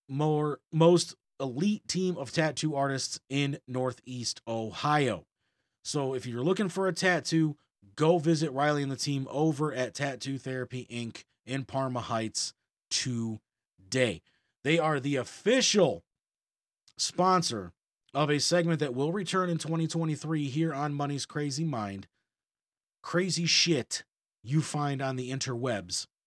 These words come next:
But they are also a great sponsor of Redline Radio L L C.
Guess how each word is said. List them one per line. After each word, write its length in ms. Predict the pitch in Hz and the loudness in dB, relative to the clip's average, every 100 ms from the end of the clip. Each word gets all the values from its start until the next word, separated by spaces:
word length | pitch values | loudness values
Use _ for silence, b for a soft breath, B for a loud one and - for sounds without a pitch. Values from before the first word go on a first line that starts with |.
| _ _ _ _ _ _ _ _ | _ _ _ _ _ _ _ _
But 400 | 110 101 180 147 - _ _ _ _ - | -18 4 8 8 4 _ _ _ _ -2
they 100 | 139 | 2
are 100 | 151 | 4
also 280 | 151 143 143 | 4 2 -2
a 80 | 127 | -4
great 400 | 113 143 175 - | 0 2 2 0
sponsor 580 | - 156 151 156 151 b b _ - | -2 0 0 0 -2 b b _ 4
of 200 | 156 135 | 4 4
Redline 440 | 147 143 139 135 | 0 0 -2 -2
Radio 320 | 135 135 131 | -2 0 -2
L 200 | 127 131 | 0 -2
L 80 | 131 | 0
C. 360 | 120 - 120 | 0 0 -4